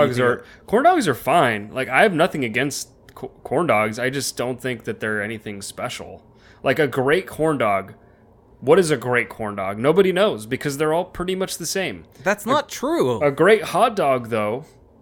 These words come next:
Speaker 2: Not every corn dog is the same. What are you talking about?
Speaker 1: Uh, okay, please enlighten me on the differences between corn dogs.
Speaker 2: Have
Speaker 1: They're
Speaker 2: you
Speaker 1: all,
Speaker 2: ever
Speaker 1: th-, they're all essentially the same.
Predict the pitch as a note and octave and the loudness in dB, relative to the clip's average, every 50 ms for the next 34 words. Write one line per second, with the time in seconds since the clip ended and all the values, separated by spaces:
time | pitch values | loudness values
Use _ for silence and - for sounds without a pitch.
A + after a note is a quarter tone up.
0 | _ _ - D#3 A#3 D#4+ F#4 E4+ - C4 D4+ D#4 E4+ E4 B3 - A3+ C4+ E4+ F4+ | _ _ -6 0 2 4 4 4 4 4 4 4 2 -2 -4 -2 0 0 2 2
1 | E4+ D4 A#3 G#3 F#3+ F#3 F#3 F3+ F#3+ F3+ - - B3 C4+ A#3 D3 B2+ B2+ C3+ E3+ | 4 4 4 4 2 2 0 0 -2 -4 0 2 2 2 2 2 -2 -4 -2 0
2 | B3 D#4+ F4 F4+ F4+ E4 - A3+ G#3+ C#4 - - - G3 D#3 B2 G#2+ E2 C#2 A1 | 0 2 2 0 -2 -2 -2 0 0 0 0 -2 -4 -8 -8 -6 -8 -8 -10 -10
3 | G1+ - _ - D#3 - - - - - - - - F3+ - - C3 G#2+ F2 - | -16 -14 _ -10 -10 -10 -10 -16 -14 -12 -8 -4 -2 0 2 4 4 2 2 0
4 | - - _ _ _ _ _ _ _ - - E3 A3 A#3+ G#3 F3+ F3 D#3 C#3+ D3+ | -6 -16 _ _ _ _ _ _ _ -4 -2 0 0 0 0 -2 0 0 0 0
5 | E3+ E3+ D#3+ D3+ C#3 C3 B2 A#2+ A2 - C#3 C3+ - C#3 B2 - - A#2 A2+ A2 | 0 0 -2 -4 -4 -4 -4 -6 -6 -4 -6 -4 -4 -4 -6 -6 -6 -8 -8 -10
6 | A2 G#2 - A#2 A2 A2 A2 - - - A#2+ A#2 A2 G#2 F#2 E2 B1+ - - - | -12 -10 -10 -10 -8 -10 -10 -12 -10 -8 -6 -6 -4 -6 -6 -8 -10 -12 -14 -16
7 | - - - - _ _ - - G3+ A3 - - A#3 F#3+ G3+ B3 B3+ D4+ D4 C4 | -16 -18 -20 -20 _ _ 0 2 4 4 4 4 6 8 6 6 6 4 2 2
8 | D#3 - - - - _ _ _ - C#3 D3+ D#3+ - E3+ G3 A3 G#3+ F3+ D#3 C3+ | 0 0 -6 -12 -20 _ _ _ -2 0 2 2 4 6 6 6 6 6 2 0
9 | - - E3+ F#3 F#3 - - C3 B2+ B2 A#2 A2+ - - B2+ A#2 E2+ - | -2 -2 -2 -2 -2 -2 -2 -2 -2 -2 -4 -6 -8 -8 -8 -10 -14 -16